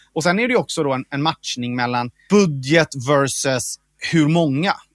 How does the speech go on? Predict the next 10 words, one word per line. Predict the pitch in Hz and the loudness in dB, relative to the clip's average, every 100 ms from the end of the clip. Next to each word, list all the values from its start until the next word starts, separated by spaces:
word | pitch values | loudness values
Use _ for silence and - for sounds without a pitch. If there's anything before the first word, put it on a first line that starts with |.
| - | -2
Till | 180 | 0
exempel, | 170 160 151 | 4 2 2
vad, | 151 175 | 0 0
vad, | 170 202 190 180 - | 2 4 4 2 2
vad | 190 196 | 0 0
får | 220 | 0
vi | 196 | 2
lägga | 202 202 139 135 135 - - | 2 0 0 0 0 0 0
per | 185 - | 0 2
önskad | 190 135 117 - - 123 120 117 | 0 0 -4 -8 -2 -2 -2 -6